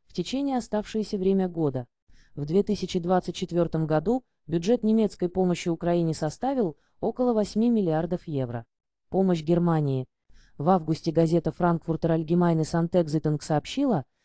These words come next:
что никаких новых запросов на финансирование для Украины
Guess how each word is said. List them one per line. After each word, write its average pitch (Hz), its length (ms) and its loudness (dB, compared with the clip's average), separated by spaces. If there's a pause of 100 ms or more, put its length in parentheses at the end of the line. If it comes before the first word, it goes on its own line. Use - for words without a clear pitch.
(160)
что - 220 -2
никаких 202 460 0
новых 208 260 2
запросов 190 540 0
на 190 100 0
финансирование 190 800 0
для 170 180 2
Украины 165 580 0